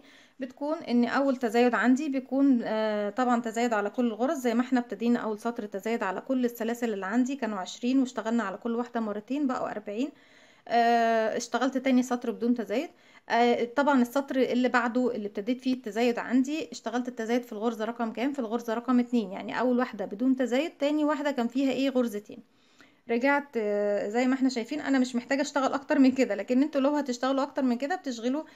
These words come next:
السطر اللي بعده بدون تزايد، واللي بعده بعد كده هيكون التزايد في رقم كام؟ في رقم تلاتة. يعني بشغل اول غرزة بدون تزايد، تاني غرزة بدون تزايد،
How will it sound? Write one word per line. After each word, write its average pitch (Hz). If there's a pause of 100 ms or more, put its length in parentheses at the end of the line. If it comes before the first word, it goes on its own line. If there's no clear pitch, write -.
(260)
السطر 262
اللي 247
بعده 262
بدون 247
تزايد، 240
واللي 269
بعده 311
بعد 262
كده 262
هيكون 247
التزايد 247
في 233
رقم 247
كام؟ 254
في 233
رقم 262
تلاتة. - (600)
يعني 226
بشغل 233
اول 247
غرزة 240
بدون 240
تزايد، 202
تاني 254
غرزة 247
بدون 262
تزايد، 269